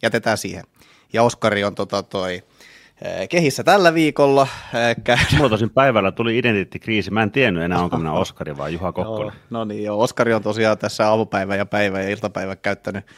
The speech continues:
Speaker 1: äh, tekoälyn parissa etsiä Oulun tappokeisaria ja, äh, mikä peli-, pelilegendaa se oli, ja on tullut hä-, <laughs> on tullut kuulemma hänen mielestään hämmentäviä tuloksia, joten tekoäly ei ole vielä, vielä valmis. Mut joo, tota,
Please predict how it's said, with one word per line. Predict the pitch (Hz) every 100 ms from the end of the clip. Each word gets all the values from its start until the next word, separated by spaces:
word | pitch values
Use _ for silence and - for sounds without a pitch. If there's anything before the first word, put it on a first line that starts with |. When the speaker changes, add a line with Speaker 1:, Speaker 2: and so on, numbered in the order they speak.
| - - - - - - _ _
Speaker 1:
äh, | 107 110 107 - - -
tekoälyn | - 151 156 127 113 110
parissa | 98 123 120 107 - 110
etsiä | 113 - 107 101 - - -
Oulun | - 127 120
tappokeisaria | 123 123 - 107 104 104 101 101 98
ja, | 101 101
äh, | 98 - - 98 67
mikä | 104 - 95
peli-, | 104 104 101 -
pelilegendaa | 110 107 98 98 92 90 87 87
se | 95
oli, | 92 92
ja | -
on | - 98
tullut | 104 -
hä-, | 117 -
<laughs> |
on | 120
tullut | 123 123
kuulemma | 110 120 120
hänen | 127 117
mielestään | 104 - 107
hämmentäviä | 113 107 95 95
tuloksia, | 95 143 135 117 117
joten | 104 101
tekoäly | 107 104 101 98 98
ei | 101 98
ole | 95
vielä, | 98 98 101 _ - - - - _ 107
vielä | 101 95 92 -
valmis. | 98 90 92 95 87 80 - -
Mut | 117 139
joo, | 156 104 -
tota, | 117 127